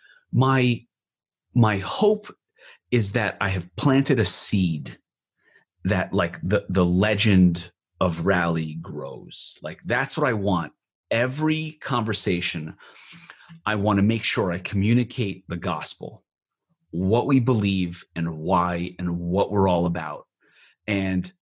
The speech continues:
where I see it successful is when at the end of the conversation, it's really like a, "It was great talking with you. Doesn't sound like it's gonna make sense for us to be a customer in the short term, but I'm really glad that there's a company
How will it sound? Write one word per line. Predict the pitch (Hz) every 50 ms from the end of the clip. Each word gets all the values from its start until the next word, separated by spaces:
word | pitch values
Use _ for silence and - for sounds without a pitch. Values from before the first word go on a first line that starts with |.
| _ _ _ _ _ _
where | - 107 113 107 104 104
I | 98 95 95
see | - - - - - - 147 139 139 127
it | 135 - -
successful | - - 104 - - - 175 127 160 - - - 120 104 98 92 - -
is | 101 95 92
when | 107 107 98
at | 92 92
the | 98 95 -
end | 120 120
of | 117
the | 110 98
conversation, | - 113 101 92 92 90 - 110 101 98 - - 92 85
it's | 82 85 85 - -
really | 101 101 104 104 92
like | 92 85 82 82 -
a, | 92 82 71 - _ _ _ _ _ _ _ _ _ _
"It | 107
was | 107 95 92 90
great | - - - 104 107 113 107 104 104 - -
talking | - 98 90 85 - - 90 80
with | 80 78 80
you. | 80 78 76 73 73 71 71 - - _ _ _ _ _ _ _ _ _ _ _ _ - 92 -
Doesn't | - 131 127 120 147 143
sound | 135 - - - 127 117 120 113
like | 110 101 95 -
it's | 107 98 -
gonna | - 104 95
make | 92 92 87 87 -
sense | - - - 98 92 90 -
for | - - 92 85
us | 82 - - -
to | - 98 80
be | 78 - 90
a | 82 78
customer | - - 95 90 - - 92
in | 85 80
the | 78
short | - - 98 82 78 - -
term, | - 143 127 107 87 78 73 78 - - - - - - _ _
but | - 110 101
I'm | 95 90 90 87 87 95
really | 101 127 135 127 117 127 101
glad | 90 95 98 92 90 90 87
that | 90 85 -
there's | 95 87 82
a | 87 85
company | - - 117 92 - 95 87 82 82 -